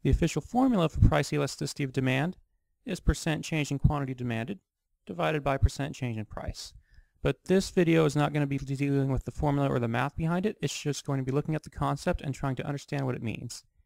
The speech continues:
Elasticity basically deals with how much your demand changes when your price changes. Basically, are you price sensitive? Do you care about the price a whole lot?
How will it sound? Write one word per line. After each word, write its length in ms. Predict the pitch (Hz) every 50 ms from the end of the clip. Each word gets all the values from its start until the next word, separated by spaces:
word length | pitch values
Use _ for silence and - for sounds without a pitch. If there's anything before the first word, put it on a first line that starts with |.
| _ _ _ _ _ _ _ _ _ -
Elasticity 760 | 156 151 156 151 - - 247 240 - - 185 165 160 165 - _ _ _ -
basically 380 | 160 156 170 175 175 - - 165
deals 260 | 151 160 151 147 127
with 160 | 143 139 - _ _ _ _
how 340 | - - - - 160 165 170
much 340 | 175 170 160 160 - - -
your 100 | 147 135
demand 420 | - 127 127 135 147 160 165 170
changes 480 | - - 139 123 120 117 127 139 - - -
when 140 | 147 131 135
your 80 | 131
price 300 | - - 170 170 165 -
changes. 540 | - - 135 - - - - - 117 - - _ _ _ _ _ _ _ _ _ _ _ _ - _ _ _
Basically, 320 | - 143 135 - - 139 135
are 100 | 131 135
you 100 | 131 131
price 300 | _ - 156 143 139 -
sensitive? 400 | - 165 156 139 - - 117 110
Do 80 | 113
you 60 | 120 120
care 280 | _ - - 151 143
about 240 | 139 127 135 131 -
the 80 | - -
price 320 | _ - 143 139 135 -
a 60 | 131
whole 240 | - - 113 - - -
lot? 260 | - - _ - -